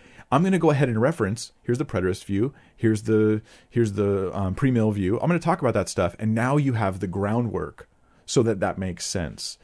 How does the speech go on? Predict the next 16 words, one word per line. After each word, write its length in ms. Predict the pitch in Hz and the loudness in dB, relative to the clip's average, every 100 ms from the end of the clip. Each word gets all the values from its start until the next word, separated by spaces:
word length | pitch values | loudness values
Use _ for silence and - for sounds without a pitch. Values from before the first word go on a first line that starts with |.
| - - - | -20 -14 -2
If 120 | 120 | 2
you 80 | 139 | 4
wanna 140 | 151 | 4
read 160 | 143 123 | 4 4
more 240 | 127 120 | 4 4
on 140 | 95 | 2
this, 340 | 90 117 - - - - - _ _ _ _ _ - - | 0 -2 -6 -12 -20 -20 -20 _ _ _ _ _ -20 -12
there's, 400 | 110 117 107 98 - | 2 4 6 2 0
uh, 160 | 98 | -2
two 180 | - 151 | 4 4
books 180 | 143 - | 4 2
I'll 280 | 101 104 98 110 | 2 4 2 2
recommend 340 | 110 101 101 | 2 2 2
you 80 | 107 | 0
considering. 540 | 117 104 92 92 87 - - - | -2 -2 0 -2 -4 -10 -20 -12
One, 340 | 110 135 214 | -2 2 2